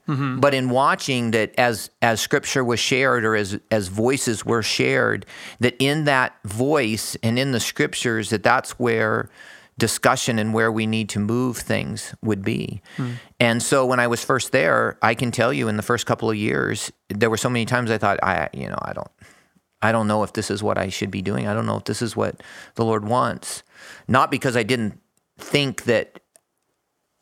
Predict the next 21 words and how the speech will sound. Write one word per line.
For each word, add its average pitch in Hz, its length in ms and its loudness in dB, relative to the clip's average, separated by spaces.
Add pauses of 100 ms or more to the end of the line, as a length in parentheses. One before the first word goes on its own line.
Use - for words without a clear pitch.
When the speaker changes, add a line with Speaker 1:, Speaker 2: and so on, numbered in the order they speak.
(320)
Speaker 2:
he 131 140 4
was, 127 340 0
the 113 160 0
Spirit - 260 2
was 107 120 0
moving 147 280 0
in. 107 100 2
It 82 100 -2
was 110 100 0
just, 131 160 0 (100)
I 120 100 4
didn't, 127 540 -2 (680)
I 120 60 4
wasn't 117 360 2 (320)
familiar 117 560 2
enough 104 300 0
with 104 140 -2
that 95 360 2 (300)
type 120 400 0
of 101 360 0 (200)
waiting 110 680 0